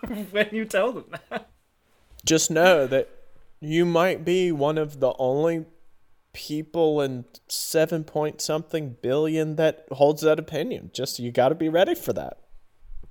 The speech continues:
Speaker 2: You gotta be re-,
Speaker 1: Ah.
Speaker 2: I mean, you're essentially the guy who's like, "I,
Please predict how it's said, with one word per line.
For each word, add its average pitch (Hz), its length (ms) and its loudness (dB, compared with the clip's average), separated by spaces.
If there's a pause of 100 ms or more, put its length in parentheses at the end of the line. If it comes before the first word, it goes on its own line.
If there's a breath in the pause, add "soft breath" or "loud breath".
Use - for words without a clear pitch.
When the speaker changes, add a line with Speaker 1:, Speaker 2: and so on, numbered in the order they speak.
Speaker 2:
You 113 120 -12
gotta 143 220 6
be 151 160 -2
re-, 143 160 2 (120)
Speaker 1:
Ah. 135 320 -12
Speaker 2:
I 147 60 4
mean, 165 240 2
you're 180 240 8
essentially 190 720 -2
the 156 180 0
guy 151 240 2
who's 151 220 -6
like, 139 180 0 (100)
"I, 220 280 -10